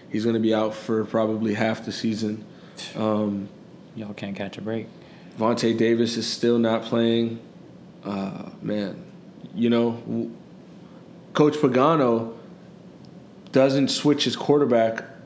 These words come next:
Speaker 1: until the fourth quarter of a blowout after you just traded your first-round pick from twenty fifteen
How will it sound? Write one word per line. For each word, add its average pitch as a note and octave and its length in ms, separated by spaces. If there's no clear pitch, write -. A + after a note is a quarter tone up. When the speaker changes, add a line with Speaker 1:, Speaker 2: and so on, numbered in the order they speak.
Speaker 1:
until A#2 420
the G#2+ 80
fourth C3+ 360
quarter A#2+ 500
of A2+ 120
a A2+ 80
blowout A2+ 680
after B2 260
you B2 160
just C3 300
traded C3 560
your A#2+ 120
first-round C3+ 520
pick C#3 200
from A2+ 140
twenty B2+ 280
fifteen A#2 680